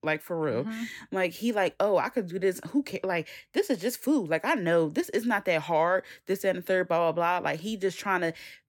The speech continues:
Speaker 1: figure out how to stay relevant. And then he's got this, who, who was she? Was she his assistant?
Speaker 2: That was his, um, he was cheating on her.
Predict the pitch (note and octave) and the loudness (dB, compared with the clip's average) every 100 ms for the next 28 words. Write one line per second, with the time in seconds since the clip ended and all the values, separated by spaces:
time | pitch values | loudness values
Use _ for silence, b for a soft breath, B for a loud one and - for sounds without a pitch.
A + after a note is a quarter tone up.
0 | _ - B3 G#3+ E3+ G3 G3+ F#3 - F#3 | _ -4 0 2 0 2 0 0 -2 -4
1 | D#3+ F#3 F3+ D#3 C3+ - - F3 F3+ F3+ | 0 2 2 2 -4 -6 -4 0 0 -2
2 | F#3+ E3 - F3 D#3+ - E3 E3 B B | -6 -8 -4 -2 -4 -8 -10 -10 B B
3 | B _ F#4 F4+ G3 - - E4 - D4 | B _ -4 -4 -8 -16 -2 0 4 2
4 | - D4+ A#3 - D#4+ A3+ E3+ D#3+ - D4 | 0 -4 -4 -2 -2 0 0 -2 -2 -4
5 | - A#4 A#4+ - B B B B - F3 | -2 -10 -12 -16 B B B B -10 -2
6 | F#3+ A#3 A#3+ B3 A3 E3 - F3+ F3 E3 | 0 0 0 0 -2 -2 -4 -2 0 -2
7 | E3 - _ E3+ D3+ B3 A3+ - C#4 B3 | -6 -12 _ -12 -4 -2 -2 -2 -2 -2
8 | F#3+ F3+ D3+ D#3 | -2 -4 -4 -8